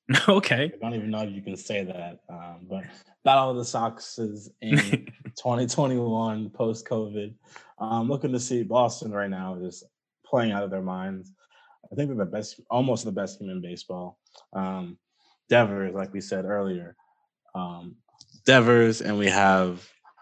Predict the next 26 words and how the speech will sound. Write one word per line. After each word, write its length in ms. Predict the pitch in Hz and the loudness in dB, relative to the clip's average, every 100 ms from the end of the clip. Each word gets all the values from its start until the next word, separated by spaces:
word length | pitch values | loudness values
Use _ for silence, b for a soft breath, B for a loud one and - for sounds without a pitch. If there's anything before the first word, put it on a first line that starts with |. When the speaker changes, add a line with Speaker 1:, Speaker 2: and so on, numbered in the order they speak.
| _ b b - | _ b b 0
Speaker 2:
Xander 380 | 104 120 117 113 | 4 6 4 4
Bogaerts. 580 | 113 107 107 101 98 - | 2 2 4 2 2 2
They're 160 | 107 | 2
just 260 | 117 117 107 | 4 0 -2
playing 460 | - 107 104 98 | -2 0 0 -2
tremendous 520 | 98 95 104 107 110 - | -4 -2 0 2 0 2
baseball. 540 | 104 98 - 98 98 | 2 2 0 -2 -2
Two 380 | 98 - 147 147 | -4 2 4 6
all-stars 560 | - 113 110 - 113 | 6 2 2 2 2
on 80 | 113 | 0
the 80 | 101 | -2
same, 460 | - 113 113 113 110 _ _ _ | 0 2 2 0 -4 _ _ _
<laughs> 340 | - - - | -2 0 2
same 260 | - 135 139 | 2 4 4
side 240 | 120 135 | 6 6
of 60 | 120 | 6
the 60 | |
field. 440 | 113 113 117 147 B B B _ | 0 0 0 0 B B B _
That's 340 | - - - - - | -8 -8 -10 -20 -4
almost 340 | - 185 202 | 2 4 4
unheard 340 | 190 151 143 127 | 2 4 4 4
of, 240 | 101 98 | 4 2
um, 340 | 101 98 92 90 | -2 -2 -2 -2
nowadays. 600 | 95 95 92 92 95 90 | -2 -2 0 0 -2 -4
And 180 | 87 87 B B B B B _ | -8 -10 B B B B B _
they're, 340 | - 107 107 | 4 6 6